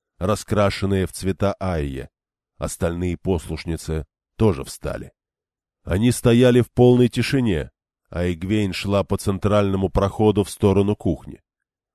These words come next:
Вдруг Ашелин, пухленькая и хорошенькая послушница из Алтары, бросилась на кухню. Эгвейн только успела дойти до входа,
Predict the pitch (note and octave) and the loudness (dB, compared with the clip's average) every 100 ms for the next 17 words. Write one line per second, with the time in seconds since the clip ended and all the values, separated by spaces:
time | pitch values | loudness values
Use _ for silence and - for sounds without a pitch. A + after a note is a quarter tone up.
0 | - F2 E2+ A2+ C3 - - G#2 B2 B2 | -8 -6 2 4 4 4 -4 0 2 2
1 | D#3+ C#3+ - B2 C#3+ A#2 G#2 F#2+ G#2 - | 2 0 0 2 2 2 -2 0 -2 0
2 | A2+ B2+ A2 A#2 G#2+ A2+ - B2 - A2+ | 4 4 4 0 0 -2 2 0 0 -4
3 | - A2 A#2 A2+ G#2+ B2 - C#3+ C#3 B2 | -2 -2 0 0 2 2 2 4 4 2
4 | - _ _ _ - C#3+ C3 C#3 C3+ C#3 | -2 _ _ _ 6 8 8 4 0 0
5 | D3 - B2+ - E2+ C#2+ _ _ _ _ | -2 2 0 0 -6 -6 _ _ _ _
6 | _ - E2 G2 B2 A#2 B2+ B2 - B2 | _ -12 -6 0 0 2 4 4 4 2
7 | - B2+ B2 A#2 C3 - B2 C3 B2 - | 4 2 4 4 4 4 2 2 0 0
8 | F3+ C#3 D2 | 2 2 -2